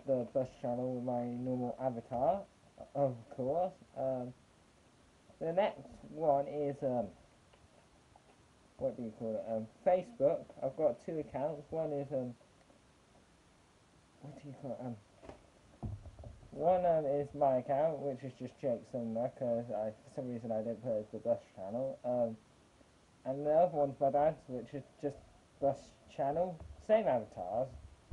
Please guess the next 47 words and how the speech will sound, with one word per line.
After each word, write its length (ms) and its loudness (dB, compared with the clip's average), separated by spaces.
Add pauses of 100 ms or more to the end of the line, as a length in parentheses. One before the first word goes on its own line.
(120)
as, 180 0
um, 440 -2
nor-, 180 -2
my 240 -2
normal 340 -2
YouTube 460 -6
channel, 380 -6
and 180 -4
yeah. 160 -4 (1600)
I 100 -20
think 200 -2
that's 240 -6
about 240 -2
it 120 6 (120)
for 120 0
the 260 -2 (1120)
platforms 600 -6
I'm 240 -6
on. 180 -10 (240)
So 60 -2
yeah, 240 4
um, 300 0 (480)
next 280 4
we 80 -4
have 200 6
an 100 -2 (220)
A 120 2
E 200 -6
C 260 -8
Regent. 640 -2
Oh 100 2
yeah, 120 6
feel 240 -4
free 160 -4
to 160 -10
<laughs> 100 -12
follow 240 2
them, 180 -6
guys. 320 2 (540)
Um, 220 8
this 240 2
is 100 -6
an 140 -2
A 180 4
E 260 -4
C 120 -6
Regent, 600 -4